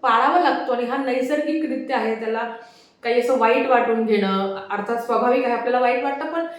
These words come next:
काहीच करू शकत नाही, ते आपल्या हातात आहे का? बऱ्याच वेळा कमेंट येते की, "ताई, चौथा दिवस आहे, मी नाही चालत."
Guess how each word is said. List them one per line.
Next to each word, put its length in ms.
काहीच 240
करू 120
शकत 260
नाही, 160
ते 40
आपल्या 460
हातात 380
आहे 220
का? 200
बऱ्याच 440
वेळा 140
कमेंट 320
येते 120
की, 60
"ताई, 100
चौथा 260
दिवस 200
आहे, 100
मी 80
नाही 320
चालत." 260